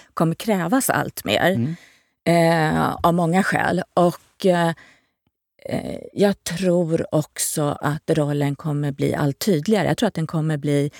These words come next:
Speaker 2: Mm.
Speaker 1: för det är så idag, vi, organisationer är så föränderliga och de kommer bli allt mer snabbrörliga.
Speaker 2: Mm.
Speaker 1: Och med anledning av det så kommer den här rollen bli allt viktigare. Att det är någon som kör på, liksom, samtidigt som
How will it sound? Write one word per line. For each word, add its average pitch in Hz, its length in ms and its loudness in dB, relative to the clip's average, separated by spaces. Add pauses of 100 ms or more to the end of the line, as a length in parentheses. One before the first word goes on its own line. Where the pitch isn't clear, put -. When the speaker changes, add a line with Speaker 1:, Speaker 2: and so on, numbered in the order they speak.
Speaker 2:
Mm. 127 260 0
Speaker 1:
för 214 80 4
det 226 100 8
är 233 60 6
så 214 140 0
idag, 165 220 0
vi, 185 160 0 (720)
organisationer 233 1120 4
är 175 280 4
så 151 320 2
föränderliga 202 520 4
och 139 60 0
de 160 120 0
kommer 175 260 0
bli 151 220 2 (100)
allt 214 320 0
mer 143 160 0
snabbrörliga. 165 920 0 (240)
Speaker 2:
Mm. 127 220 0 (420)
Speaker 1:
Och 180 140 4 (200)
med 180 140 2
anledning 180 280 2
av 180 80 4
det 226 200 6
så - 80 -4
kommer 175 240 -2
den 170 60 0
här 151 300 0
rollen 147 360 0
bli 139 180 0
allt 151 340 -2
viktigare. 175 600 2
Att 139 140 -8
det 160 120 4
är 151 40 2
någon 160 420 2
som 147 460 2 (840)
kör 180 280 4 (100)
på, 131 400 2
liksom, 151 400 0
samtidigt 147 600 0
som 151 300 -2